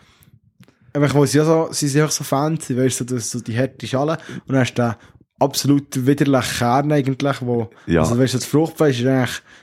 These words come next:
Speaker 1: vom, vom, so vom Mundgefühl her und so von Haptik absolut grusig. Und dann hast du den komisch so,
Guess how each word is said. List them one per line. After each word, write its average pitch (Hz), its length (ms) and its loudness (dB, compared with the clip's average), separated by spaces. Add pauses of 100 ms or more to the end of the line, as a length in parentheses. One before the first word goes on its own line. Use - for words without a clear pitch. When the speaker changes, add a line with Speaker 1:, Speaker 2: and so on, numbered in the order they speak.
(140)
Speaker 1:
vom, 107 180 -10
vom, 123 300 0
so 117 160 -4
vom 107 380 -8
Mundgefühl 139 640 0
her 131 220 0
und 127 120 -4
so 127 160 -2
von 104 160 -6
Haptik - 580 -4 (380)
absolut 135 540 0
grusig. 147 520 0 (400)
Und 147 120 -2
dann 139 100 4
hast 131 160 0
du 131 100 -2
den 123 100 -6
komisch 151 460 -2
so, 139 180 -2